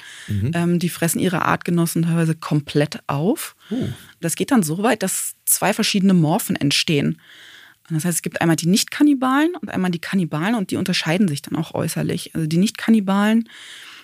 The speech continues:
Speaker 2: sind dann kleiner, deren Kopf ist auch kleiner und die Kannibalen haben dann so einen richtig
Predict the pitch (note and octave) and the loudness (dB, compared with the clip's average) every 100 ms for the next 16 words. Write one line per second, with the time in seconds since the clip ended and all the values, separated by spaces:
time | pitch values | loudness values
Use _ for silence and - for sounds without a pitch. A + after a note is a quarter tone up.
0 | _ - D#3+ D#3 D3+ C#3+ - - E3 G3+ | _ -8 -4 -2 0 -2 -6 -2 2 4
1 | C4 C4+ C4 C4+ C4+ - - - F3+ E3 | 4 4 4 2 0 -6 -20 -6 -2 -2
2 | D#3 - B3 - - - - - - - | -4 -4 -8 -6 -6 -4 -8 -10 -10 -2
3 | G3 G#3 A3+ A3+ G#3+ F3+ F3+ - F#3+ F3+ | 2 4 4 2 2 0 0 0 2 4
4 | D#3 E3+ F3 E3+ D3+ D3 - F3+ | 4 2 4 2 0 -2 -4 -8